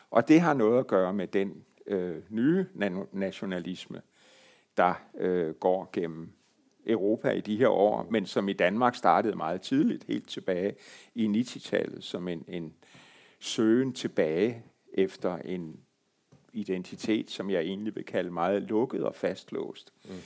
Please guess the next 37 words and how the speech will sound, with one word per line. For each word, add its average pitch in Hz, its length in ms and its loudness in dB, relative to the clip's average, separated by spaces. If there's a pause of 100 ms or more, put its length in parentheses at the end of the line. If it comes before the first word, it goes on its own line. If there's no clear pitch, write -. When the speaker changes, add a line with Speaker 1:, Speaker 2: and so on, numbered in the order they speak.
(420)
Speaker 1:
Og 98 120 -4
hvis 104 180 -2
man 107 160 0
vil 98 80 -2
have 123 180 2
en 135 120 0
nationalitet, 98 840 -2 (640)
en 107 180 2
national 113 680 2
identitet, 92 800 -6
så - 140 0
er 107 240 4 (220)
bonden 120 580 2
meget 98 280 0
mere 104 240 0
vel-, 101 280 0 (800)
vellykket 120 560 2
og 110 100 -2
nemmere 107 600 0 (120)
at 113 80 -2
bygge 104 260 -4
en 87 80 -4
identitet 92 640 -6
op 95 200 -2
om, 95 260 -8
end 92 160 -8
sømanden - 600 -8
er. 60 100 -16 (800)
Speaker 2:
Han 123 120 -6
er 139 60 0
jo 127 100 0
mer, 120 360 -4
mer 120 340 0
stasjonær 127 680 -2 (100)
i 92 60 -4
alle 87 220 -4
fall. 87 280 -8